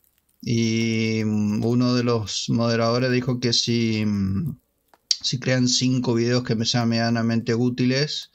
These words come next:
eh, te darían un título ahí en el Discord de sheriff de la comunidad o algo así. Eh, en fin, gente, pri-, lo que quiero comentar es cómo crear una con-, una economía autosustentable.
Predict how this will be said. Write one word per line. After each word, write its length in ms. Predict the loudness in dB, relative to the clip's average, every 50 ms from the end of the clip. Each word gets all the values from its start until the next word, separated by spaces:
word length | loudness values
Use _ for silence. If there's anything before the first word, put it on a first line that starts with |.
| -20 -20 -20 -20 _ _ _ _ _ _
eh, 800 | -6 -2 -2 0 0 0 0 -2 -2 -2 -2 -2 -2 -4 -4 -4 -4
te 100 | -2 -2
darían 360 | 0 0 0 0 0 0 0
un 120 | 0 0
título 380 | 0 -2 -2 0 -2 -2 0 0
ahí 120 | 0 0
en 80 | 0 0
el 100 | 0 -2
Discord 440 | -2 -4 -4 -2 -2 0 0 0 -2
de 140 | -2 -2
sheriff 500 | -2 -2 0 0 0 0 0 -2 -4 -6 -6
de 100 | -4 -4
la 120 | -4 -4
comunidad 580 | -6 -6 -8 -6 -4 -2 -2 0 0 0 -2 -2
o 140 | -2 -4 -4
algo 200 | -4 -4 -6 -6
así. 340 | -6 -6 -8 -8 -10 -16 _ _ _ _ _ _ _ _ _ _ _ _ _ _ _ -2
Eh, 420 | 0 0 2 2 2 2 2 0 0
en 120 | 0 0
fin, 200 | 2 2 0 2
gente, 380 | 2 0 0 0 2 0 -2 -2
pri-, 280 | 0 -2 -2 -2 0 0
lo 180 | 0 0 0
que 140 | 0 -2 -2
quiero 180 | 0 -2 -2 0
comentar 400 | -2 0 0 0 0 0 0 0
es 280 | 0 0 0 -2 -4
cómo 280 | -2 -2 0 0 0 0
crear 240 | 2 2 2 2 2
una 220 | 0 0 -2 -2
con-, 240 | 0 0 0 0 2
una 180 | 2 2 2 2
economía 540 | 2 0 0 2 2 2 2 2 2 2 2
autosustentable. 960 | 2 0 0 0 -2 -2 -2 -2 0 0 0 0 0 -2 -2 -2 -4 -10 -14